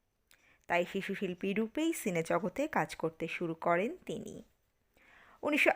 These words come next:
আটচল্লিশ সালে মাত্র বারো বছর বয়সে হেমেন গুপ্তের ভুলি নাই ছবিতে আত্মপ্রকাশ করেন অভিনেত্রী।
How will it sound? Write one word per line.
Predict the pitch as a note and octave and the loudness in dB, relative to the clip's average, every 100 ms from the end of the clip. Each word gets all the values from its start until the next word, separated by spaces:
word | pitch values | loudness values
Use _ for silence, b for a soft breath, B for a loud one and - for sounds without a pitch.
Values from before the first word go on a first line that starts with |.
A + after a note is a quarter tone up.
| - | 10
আটচল্লিশ | C4 - F4 F4 F4+ | 8 8 6 6 8
সালে | F#4 F#4 | 8 8
মাত্র | F4+ A3 - F3+ | 8 8 8 8
বারো | F3+ F#3+ B3 | 10 12 10
বছর | D#4 D#4 E4 | 8 6 2
বয়সে | D#4+ E4 D#4+ - F4+ | 6 6 6 4 2
হেমেন | A#3+ F#3 F#3 A#3 | 2 2 4 2
গুপ্তের | B3+ C4+ - D#4+ D#4+ | 2 -2 -2 -2 0
ভুলি | G3+ - G#3 A#3 | -2 -2 0 2
নাই | C4 C#4+ | 2 0
ছবিতে | - D4+ D4 D#4+ - | -2 -2 2 0 2
আত্মপ্রকাশ | - F#3 - F3+ - F3 - | 0 0 -4 -8 -6 -6 -4
করেন | - G#3 B3+ F4+ - | 4 4 4 -2 -6
অভিনেত্রী। | F3 E3+ D3+ D#3 - - | -8 -6 -10 -10 -14 -14